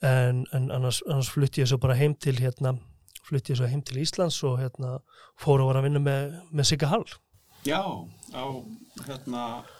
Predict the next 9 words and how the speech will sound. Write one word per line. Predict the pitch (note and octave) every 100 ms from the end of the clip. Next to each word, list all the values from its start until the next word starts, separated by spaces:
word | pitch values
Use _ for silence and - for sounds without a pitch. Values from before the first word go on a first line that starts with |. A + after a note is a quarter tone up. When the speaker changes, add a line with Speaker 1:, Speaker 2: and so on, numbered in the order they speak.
| - - _
Speaker 1:
Á | C#3+ C3+ C#3
Óðinsvéum. | E3+ A#3 D3+ - - -
Speaker 2:
Óðinsvéum, | D3 D#3 A2 G2 G2+
já. | D3+
Speaker 1:
Já. | C3+ B2 - -
Speaker 2:
Hvað | - C#3
varstu | C#3
lengi | C3 B2+
þar? | B2+ C#3+ -